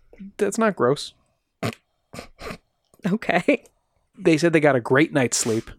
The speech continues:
Speaker 1: The feather comforter was exceptionally comfortable, although a little pokey. And, uh, they came down the next day for a breakfast of bread and jam and thick black coffee that was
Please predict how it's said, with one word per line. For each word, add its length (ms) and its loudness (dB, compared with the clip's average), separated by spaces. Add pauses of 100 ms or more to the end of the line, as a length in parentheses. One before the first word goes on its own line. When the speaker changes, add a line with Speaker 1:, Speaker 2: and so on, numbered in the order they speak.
Speaker 1:
The 80 -2
feather 340 0
comforter 460 -2
was 160 0
exceptionally 640 -2
comfortable, 400 2
although 320 2
a 20 -4
little 200 0
pokey. 420 -2 (340)
And, 320 -4
uh, 140 -2
they 100 -2
came 200 -2
down 120 2
the 60 0
next 260 -4
day 140 2
for 160 -2
a 60 -4
breakfast 440 -4
of 200 -8
bread 280 2
and 300 -4
jam 460 0 (560)
and 180 -2
thick 560 -4 (120)
black 680 -4
coffee 580 -2
that 160 0
was 180 -6